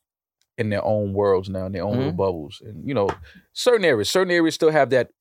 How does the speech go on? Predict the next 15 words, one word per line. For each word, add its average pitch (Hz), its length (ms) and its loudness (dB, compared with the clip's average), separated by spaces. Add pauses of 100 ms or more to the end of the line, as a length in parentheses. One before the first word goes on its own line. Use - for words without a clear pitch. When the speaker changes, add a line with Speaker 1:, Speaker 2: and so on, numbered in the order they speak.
(120)
Speaker 2:
Still - 220 2
Speaker 1:
sense - 60 -2
Speaker 2:
some. 120 140 0
Speaker 1:
of 107 140 0
neighborhood. 113 680 2
And, 101 260 -6
you 120 60 -6
know, 98 120 -2
you 101 140 -6
go 110 180 0
to 110 60 -2
your 104 120 -2
neighbor's 101 360 -2
house 107 380 0
for 78 260 -8